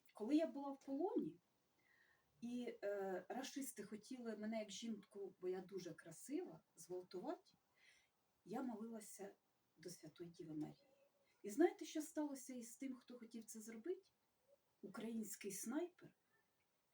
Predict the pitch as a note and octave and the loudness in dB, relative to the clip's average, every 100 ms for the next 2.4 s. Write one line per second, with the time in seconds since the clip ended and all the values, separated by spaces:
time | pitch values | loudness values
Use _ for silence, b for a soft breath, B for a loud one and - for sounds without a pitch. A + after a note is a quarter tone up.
0 | _ _ G3+ F#3+ - C#4 D4 F#3+ F3 F3+ | _ _ -4 2 4 6 6 4 0 0
1 | F#3 B3 B3+ _ _ D#3+ F3+ E3+ F#3+ F3+ | 0 -4 -8 _ _ 0 0 2 0 -4
2 | F3 - E3+ | -4 -6 -6